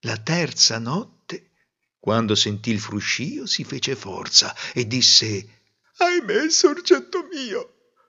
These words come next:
prima non ti volevo, ed ora ti desio." "Accendi il lume", disse una voce. La reginella accese una candela e invece del topo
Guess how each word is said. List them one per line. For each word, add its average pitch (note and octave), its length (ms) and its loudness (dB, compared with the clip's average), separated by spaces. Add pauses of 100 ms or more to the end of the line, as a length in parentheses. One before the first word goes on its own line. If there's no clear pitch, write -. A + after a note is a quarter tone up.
prima A#3+ 320 8
non A#3+ 200 4
ti A#3+ 120 4
volevo, A#3+ 760 -2 (280)
ed B3 220 6
ora A#3+ 280 6
ti A#3 160 2
desio." A#3 840 -2 (1000)
"Accendi A2+ 760 2
il G#2+ 120 -2
lume", G2 640 -6 (600)
disse - 460 4
una - 220 -10
voce. - 580 -4 (760)
La A#2+ 100 0
reginella B2 640 2
accese G#2+ 420 0
una G#2+ 200 -4
candela D#2+ 720 -12 (600)
e - 120 -2
invece D#3 420 2
del F3 280 -2
topo - 560 -6